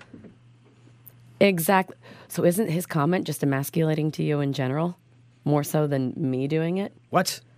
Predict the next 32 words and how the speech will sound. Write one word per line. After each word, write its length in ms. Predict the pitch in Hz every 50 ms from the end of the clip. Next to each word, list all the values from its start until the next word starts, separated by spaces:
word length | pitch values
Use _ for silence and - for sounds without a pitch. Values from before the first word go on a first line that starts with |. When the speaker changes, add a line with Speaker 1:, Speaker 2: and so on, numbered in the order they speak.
| _ _ - - - - - -
Speaker 1:
If 100 | - -
he's 180 | - 196 175
saying 340 | - - 180 180 180 190 185
that, 120 | 165 - -
if 180 | - 151 135 -
his 440 | 156 160 190 208 220 214 - - - - - - - - - - - - - - -
observation 800 | 156 180 180 165 170 170 156 165 160 175 - - 165 151 143
is 160 | 123 139 131 143
me 200 | 139 143 156 151
trying 240 | - 175 160 151
to 60 | 151 143
emasculate 480 | 139 135 131 131 - - 160 147 151
you, 140 | 165 165 156
that 120 | 156 151
means 280 | - 180 180 170 165 -
you're 100 | 160 151
being 220 | 147 165 156 147
emasculated 680 | 135 127 143 151 156 - - 151 131 135 - - - -
in 120 | 135 131
his 180 | 123 131 139 135
eyes. 340 | 139 147 - - - - - - - _ - - _ - - - - - - - - - - - - - - - - - - - - -
Oh, 240 | - - - - - -
Jez, 260 | - - - 214 - -
that 140 | 233 -
was 180 | - 160 - 147
rude. 840 | 151 151 151 160 170 180 185 180 180 175 170 165 170 170 - - - -
Speaker 2:
What? 320 | - - - - - - - - - - - - - - - - - - - - - - - - - - - - - - - - - - - - -
Squirrely. 500 | - - - - - 87 82 85 82 80 80
Yeah, 160 | 101 98 87
Greg 240 | 78 85 92 82 78
is 120 | 80 -
squirrely. 300 | - - 85 80 78 76